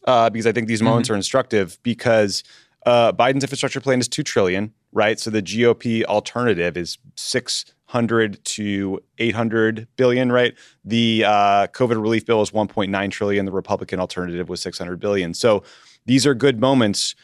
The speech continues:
Speaker 1: for everyone who worked hard to elect Democrats in twenty eighteen, twenty twenty, in the Georgia runoffs. The difference between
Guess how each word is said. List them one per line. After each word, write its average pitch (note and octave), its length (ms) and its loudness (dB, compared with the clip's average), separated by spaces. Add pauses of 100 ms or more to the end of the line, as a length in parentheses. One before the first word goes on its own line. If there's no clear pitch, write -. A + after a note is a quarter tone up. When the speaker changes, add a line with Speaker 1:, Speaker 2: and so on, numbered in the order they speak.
(140)
Speaker 1:
for G#2+ 180 -6
everyone A2+ 320 2
who G#2+ 100 -4
worked G2+ 260 0
hard G#2 460 2
to G2+ 160 -4
elect F#2+ 220 -2
Democrats G2 440 -2
in - 60 -20
twenty G2+ 300 -4
eighteen, G#2+ 340 -2
twenty F2 220 -6
twenty, G#2+ 320 -2
in F#2 80 -2
the F#2 60 -4
Georgia F2+ 280 -4
runoffs. F#2+ 520 0 (220)
The G#2+ 80 0
difference B2+ 380 -2
between A2 600 0